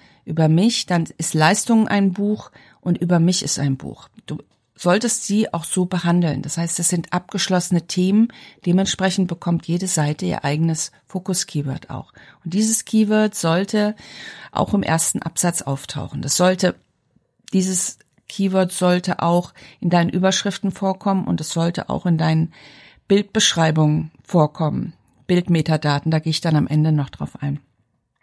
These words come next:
Und dieses, diese Begriffe sollten auch häufiger im Text auftauchen. Das hängt ein bisschen von der Textlänge ab, wie oft so ein Keyword auftauchen muss. Wenn du mit WordPress arbeitest, gibt es ein tolles Plugin, was dir dabei hilft, ähm, dich ein bisschen zu orientieren. Das ist das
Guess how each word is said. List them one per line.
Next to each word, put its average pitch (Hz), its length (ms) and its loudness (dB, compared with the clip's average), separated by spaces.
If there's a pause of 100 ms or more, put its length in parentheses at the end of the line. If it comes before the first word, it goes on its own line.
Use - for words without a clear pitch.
(840)
Und 196 140 0
dieses, 196 380 0
diese 180 280 2
Begriffe 208 680 0 (160)
sollten 196 500 0
auch - 320 -4
häufiger 180 640 0 (180)
im 156 160 -2
Text - 360 -4
auftauchen. - 640 -4 (220)
Das - 140 -8
hängt 262 220 2
ein 185 60 -2
bisschen 220 320 2
von 185 140 2
der 165 140 2
Textlänge 208 640 0
ab, - 240 -4 (460)
wie - 160 -2
oft - 200 -2
so 202 100 -2
ein 180 100 0
Keyword 180 460 0
auftauchen 160 540 0
muss. - 440 -6 (400)
Wenn 180 140 0
du 196 60 4
mit 196 180 2
WordPress 233 460 0
arbeitest, 196 640 -2
gibt - 240 -8
es - 140 -6
ein 170 380 0
tolles 202 340 -4
Plugin, 214 460 2
was 180 180 0
dir 185 100 0
dabei 170 260 2
hilft, 208 580 -2
ähm, 175 340 -2
dich - 240 -8
ein 175 60 -2
bisschen 208 280 0
zu - 160 -2
orientieren. 180 600 2
Das 180 120 -4
ist - 180 -4
das - 240 -2